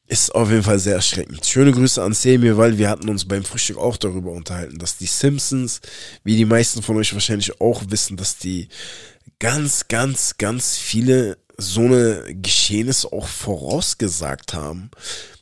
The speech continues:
Wie wohl elfter September oder, oder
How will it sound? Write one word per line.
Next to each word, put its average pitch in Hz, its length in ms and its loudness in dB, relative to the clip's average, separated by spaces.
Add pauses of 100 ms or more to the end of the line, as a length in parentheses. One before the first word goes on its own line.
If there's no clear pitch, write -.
(260)
Wie 98 340 -2
wohl 101 220 2
elfter 101 400 -4
September 98 840 0
oder, 87 400 -4
oder 90 440 -2